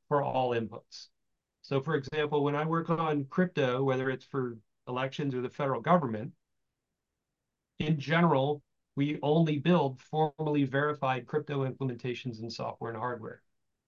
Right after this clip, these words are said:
And that means I can prove mathematically that the theorems associated with the crypto about both its behavior, um, in isolation and its behavior in composition, like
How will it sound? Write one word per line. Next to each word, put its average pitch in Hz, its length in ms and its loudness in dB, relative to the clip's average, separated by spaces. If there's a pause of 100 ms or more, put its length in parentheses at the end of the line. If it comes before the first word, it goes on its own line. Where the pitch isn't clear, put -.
And 123 80 -2
that 135 120 0
means 143 240 -2
I 135 120 2
can 135 180 -4
prove 165 460 4
mathematically 139 1080 0 (380)
that 135 180 0
the 127 80 -4
theorems 180 720 8
associated 156 840 2
with 147 220 -4
the 139 80 -6
crypto 151 840 -2 (580)
about 135 340 2
both 147 220 0
its 139 160 -6
behavior, 156 840 -2 (560)
um, 123 320 0 (120)
in 139 100 0
isolation 151 840 2
and 139 100 0
its 135 120 -2
behavior 147 420 -4
in 131 80 -2
composition, 135 800 -2 (680)
like 117 340 -4